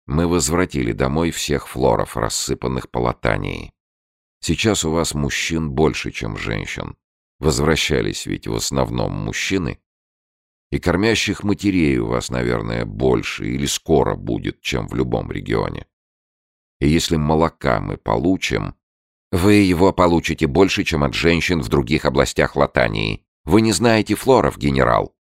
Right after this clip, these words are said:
Вы рисуете их надменными и неблагодарными, а они только полны достоинства. Именно из высокой самооценки они пойдут на любое самопожертвование. Во всём благородном будут благороднее всех.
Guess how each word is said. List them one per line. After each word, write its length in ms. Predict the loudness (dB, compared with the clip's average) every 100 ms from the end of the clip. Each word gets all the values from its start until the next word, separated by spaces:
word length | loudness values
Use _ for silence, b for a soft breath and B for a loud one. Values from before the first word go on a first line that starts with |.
| _
Вы 180 | 4 6
рисуете 540 | 6 4 4 4 4
их 160 | 2 2
надменными 840 | 2 2 2 4 4 2 2 2 0
и 160 | 0
неблагодарными, 960 | 0 2 2 2 2 2 2 0 -4 -4 -2
а 160 | -2
они 220 | -2 -2 -2
только 340 | 0 0 0
полны 400 | 0 0 0 0
достоинства. 960 | 0 0 0 2 2 0 -4 -2 -4 -6 _ _ _
Именно 480 | 4 6 4 4 2
из 140 | 2 4
высокой 520 | 4 6 2 4 2
самооценки 760 | 2 2 2 2 2 2 2
они 200 | 2 2
пойдут 600 | 0 0 0 2 4 4 2
на 260 | 4 6
любое 480 | 6 4 6 6 6
самопожертвование. 1300 | 4 0 0 0 0 0 -2 -2 -2 -2 -2 -4 -8 _ _ _ -2
Во 220 | 2 2
всём 500 | 2 2 6 4 4
благородном 800 | 0 2 4 4 4 4 2 4
будут 340 | 4 6 6
благороднее 760 | 4 4 4 4 2 2 0 0
всех. 520 | 0 0 -2 -4